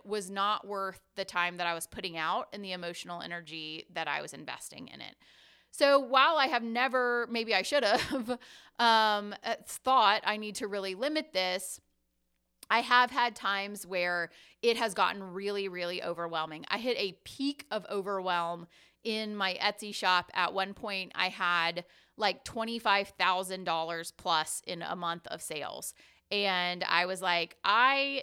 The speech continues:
don't really actually even care what twenty-five thousand dollars a month in sales can buy me. I'm dying." <laughs> Like, I am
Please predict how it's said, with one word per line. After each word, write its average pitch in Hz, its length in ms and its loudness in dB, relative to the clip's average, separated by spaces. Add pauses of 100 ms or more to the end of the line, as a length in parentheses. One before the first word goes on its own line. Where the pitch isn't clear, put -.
don't 214 460 -2 (100)
really 214 300 -2
actually 190 380 2
even 175 220 -6
care 208 640 0
what 190 260 0
twenty-five 190 520 -4
thousand 180 300 -4
dollars 170 340 -4
a 180 40 -10
month 170 240 -8
in 180 140 -12
sales 170 400 -4
can 185 180 -12
buy 160 220 -2
me. 254 300 -6 (280)
I'm 208 280 0
dying." 165 640 -4
<laughs> - 520 -10
Like, 254 320 2 (400)
I 214 480 4
am 185 460 0